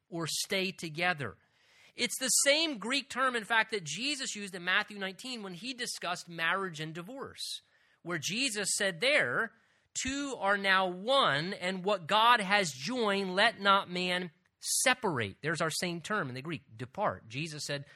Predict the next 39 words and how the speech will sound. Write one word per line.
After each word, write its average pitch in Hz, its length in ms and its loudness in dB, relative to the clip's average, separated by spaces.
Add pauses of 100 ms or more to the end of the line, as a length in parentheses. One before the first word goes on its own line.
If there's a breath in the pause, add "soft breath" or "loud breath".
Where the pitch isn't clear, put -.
(140 loud breath)
"Let 156 320 -4
not 160 240 -4 (520)
man 160 300 -4 (280)
separate 147 640 0
what 143 340 -10
God 156 420 2
has 139 160 -6
put 170 260 -10
together 143 480 -2
in 139 220 -10
a 131 40 -8
sacred 135 520 -8
divine 120 420 -8
bond." 135 320 -6
And 120 80 -12
as 135 100 -8
they 170 120 -4
asked 208 260 4
Jesus 185 540 -2
about 175 440 0 (300 loud breath)
if 262 220 0
and 226 160 -4
when 214 140 4
it 185 80 -2
was 262 300 2
acceptable 165 540 -4
to 156 140 -8
divorce 147 440 -8
their 131 160 -8
spouse, 190 560 -2 (300 soft breath)
Jesus 277 520 2
specifically 160 600 -6
said, 196 240 -4
"Look, 196 220 -6
anytime 208 580 0
that 165 120 -6
there's 165 240 -2
a 156 60 -6
divorce," 139 720 -4